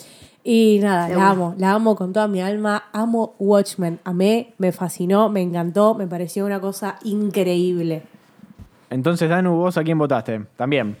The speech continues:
Speaker 2: A Jean, a Jean. A
Speaker 3: Ah.
Speaker 2: ver, Toni Collette, ya sabemos,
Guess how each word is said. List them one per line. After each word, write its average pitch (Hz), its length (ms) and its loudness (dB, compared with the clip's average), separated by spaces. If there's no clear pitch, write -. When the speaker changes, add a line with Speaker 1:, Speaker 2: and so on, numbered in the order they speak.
Speaker 2:
A 202 100 0
Jean, 254 360 0
a 214 100 0
Jean. 214 360 -4
A 202 140 2
Speaker 3:
Ah. 202 160 4
Speaker 2:
ver, 196 80 -4
Toni 233 520 0
Collette, 220 460 2
ya 190 180 0
sabemos, 180 500 0